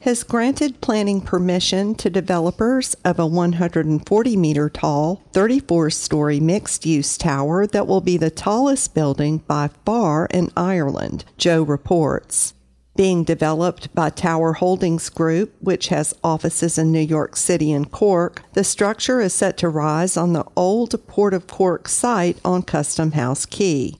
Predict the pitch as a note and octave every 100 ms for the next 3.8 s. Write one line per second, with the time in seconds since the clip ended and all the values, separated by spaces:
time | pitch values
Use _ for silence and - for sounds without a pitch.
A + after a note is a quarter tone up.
0 | _ _ _ - F3 E3 D#3+ D#3+ D#3 D#3
1 | D#3 D3+ D3 D3+ F#3 G3 E3+ D#3+ D#3+ E3
2 | E3 E3 D#3+ D#3 D#3+ D3+ - E3 E3 D#3
3 | D#3 D3 D3+ F#3+ G#3 G#3 E3 F3